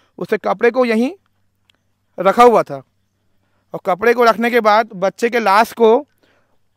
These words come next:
उसने यहाँ से, ये, ये है, फिर उसके बाद उन्हें फिर घिलाया है उसको।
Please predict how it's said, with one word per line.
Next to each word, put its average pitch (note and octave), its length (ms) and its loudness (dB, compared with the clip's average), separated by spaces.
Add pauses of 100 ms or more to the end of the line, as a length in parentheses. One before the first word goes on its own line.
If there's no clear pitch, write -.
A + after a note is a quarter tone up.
(200)
उसने A3 360 -12
यहाँ A3 220 -10
से, A#3+ 120 -16
ये, A#3 220 -10
ये A3+ 60 -4
है, D3 260 -12 (2250)
फिर A#3 140 -8
उसके B3+ 240 -4
बाद A#3+ 140 2
उन्हें A#3+ 160 0
फिर C#4 200 -2
घिलाया A#3 400 6
है G#3 60 8
उसको। D3 340 0